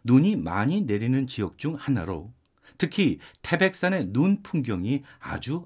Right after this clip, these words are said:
아름답습니다. 그래서 태백산 눈 축제가 열립니다.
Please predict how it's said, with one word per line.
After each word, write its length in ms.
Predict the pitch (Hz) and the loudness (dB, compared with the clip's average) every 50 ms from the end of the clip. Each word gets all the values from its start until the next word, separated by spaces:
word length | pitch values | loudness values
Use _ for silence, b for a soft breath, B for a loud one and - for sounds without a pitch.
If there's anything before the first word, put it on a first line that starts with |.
| _ | _
아름답습니다. 920 | - - 101 107 131 147 143 135 127 - - - 87 76 71 71 67 62 - _ _ _ _ _ _ _ _ _ _ _ _ _ b b b b b b | -10 -6 -2 0 0 0 0 -2 -4 -8 -8 -12 -10 -10 -10 -12 -12 -16 -16 _ _ _ _ _ _ _ _ _ _ _ _ _ b b b b b b
그래서 520 | - 147 143 127 131 156 147 135 95 - B B B B B - | 4 6 6 6 6 4 2 2 2 0 B B B B B -4
태백산 560 | - 202 190 196 180 - - 196 190 170 123 | 0 4 4 4 4 4 4 2 2 4 4
눈 280 | 113 135 175 190 190 - | 4 4 4 4 0 -2
축제가 720 | - - - _ - - 131 123 123 123 123 127 123 - - | -8 -12 -12 _ -4 -2 -2 0 2 2 2 2 0 -2 -2
열립니다. 580 | - 101 104 101 92 76 71 69 - 71 65 - | 2 2 2 2 0 -4 -8 -12 -12 -12 -14 -14